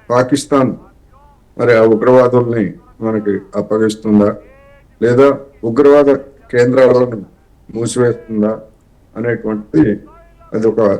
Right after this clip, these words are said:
బ్రహ్మ పదార్థమైనటువంటి అంశం. ఎందుకంటే పాకిస్తాన్ ఇప్పటి వరకు ఎప్పుడు కూడా మా దేశంలో ఉగ్రవాదులు ఉన్నారని కానీ, లేదా వారు భారత్కు వ్యతిరేకంగా పనిచేస్తున్నారని కానీ,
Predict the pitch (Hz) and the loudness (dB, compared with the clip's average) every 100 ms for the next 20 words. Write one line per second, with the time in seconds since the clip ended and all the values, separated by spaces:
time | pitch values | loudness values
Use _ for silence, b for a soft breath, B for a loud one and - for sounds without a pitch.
0 | - - 110 107 131 131 127 117 - 110 | -8 -8 -4 -2 -2 -2 0 0 -2 -4
1 | 107 104 - 98 - 95 - - - - | -2 -2 -6 -12 -12 -14 -14 -20 -20 -20
2 | _ 104 113 131 143 135 135 104 - - | _ -6 -4 0 -2 0 -2 -2 -6 -20
3 | - _ _ _ 120 131 147 - 156 147 | -20 _ _ _ -2 -2 -2 -2 0 2
4 | 135 147 113 110 - 127 104 - - _ | 2 0 0 0 -2 -2 -4 -6 -18 _
5 | _ _ - - - 156 151 127 113 - | _ _ -6 -6 0 2 4 2 0 -4
6 | - _ _ - 117 120 123 120 135 131 | -12 _ _ -10 -6 -4 -4 -2 0 2
7 | 123 107 120 127 123 123 110 113 117 117 | 0 -2 2 2 2 -2 -6 -2 -4 -2
8 | 107 101 101 107 - _ _ _ _ _ | -4 -4 -4 -10 -12 _ _ _ _ _
9 | 113 123 135 151 - _ - 113 131 107 | -4 0 0 0 -6 _ -6 0 0 0
10 | 110 127 143 147 - 120 - 120 110 123 | 0 0 0 -2 -6 -6 -4 -6 -6 -8
11 | 110 110 110 120 120 - 120 117 107 101 | -8 -6 -4 -2 -2 -4 -4 -2 0 0
12 | 98 98 92 | -2 -6 -10